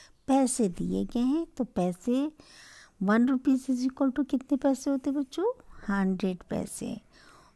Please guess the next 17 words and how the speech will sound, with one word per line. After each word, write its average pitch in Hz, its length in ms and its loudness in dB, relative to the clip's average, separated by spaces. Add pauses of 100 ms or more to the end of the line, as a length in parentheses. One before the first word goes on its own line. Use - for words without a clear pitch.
(120)
और 180 140 -2
मैंने 185 260 -2
आपको 165 240 -4
ये 214 280 2
भी 330 140 2
लर्न 320 260 4
कराया 294 480 2
है 277 220 4
कि 277 180 2 (160)
वन 190 240 -2
रुपीज 220 560 -2
में 233 180 0
फिफ्टी 190 440 -4
पैसे 220 420 -6
के 254 180 0 (140)
टू 190 160 2 (140)
कॉइन्स, 226 480 0